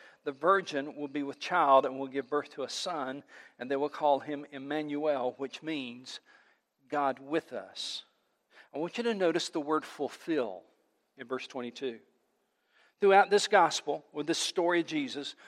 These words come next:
Matthew uses that word fulfill twelve times.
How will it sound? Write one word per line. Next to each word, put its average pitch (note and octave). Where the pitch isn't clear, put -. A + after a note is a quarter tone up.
Matthew F#3+
uses F#3
that E3
word E3+
fulfill D3
twelve F#3
times. E3